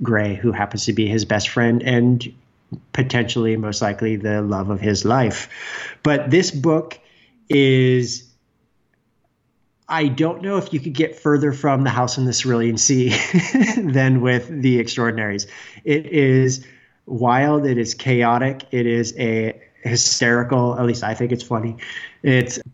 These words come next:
but the biggest thing, the biggest point for me and the biggest seller for me for this book is the fact that Nick is neurodiverse. He has A D H D. I have A D H D. I am neurodiverse. And I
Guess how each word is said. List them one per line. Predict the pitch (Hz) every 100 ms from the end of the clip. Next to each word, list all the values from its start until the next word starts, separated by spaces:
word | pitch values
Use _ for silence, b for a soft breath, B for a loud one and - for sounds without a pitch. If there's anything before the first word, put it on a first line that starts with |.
| -
but | 151 147 -
the | 147
biggest | 127 180 190 196
thing, | 180 160 156 156 165
the | 127
biggest | 185 185 -
point | - 147
for | 135
me | 127 123 123
and | 127 123
the | 117
biggest | 107 147 143 131 - _
seller | - 147 135 123 110
for | - 131
me | 120 120
for | 120
this | 117 110
book | - 117 110 B B B B
is | 185 160
the | 180
fact | 165 139 135
that | 131 123 - - _ 180
Nick | 131 131 127 131 -
is | 127 120 120 117
neurodiverse. | 123 117 113 120 120 160 - -
He | - 123
has | 117 113
A | 117
D | 123 117 117
H | 113 -
D. | 131 -
I | 220
have | 226 165
A | 123
D | 113
H | 101 98
D. | - 78 - -
I | 117
am | 117 113
neurodiverse. | 117 113 113 113 104 104 - B B B B
And | 147 131 127 123 123 123 - _
I | - 127 120 123 131 139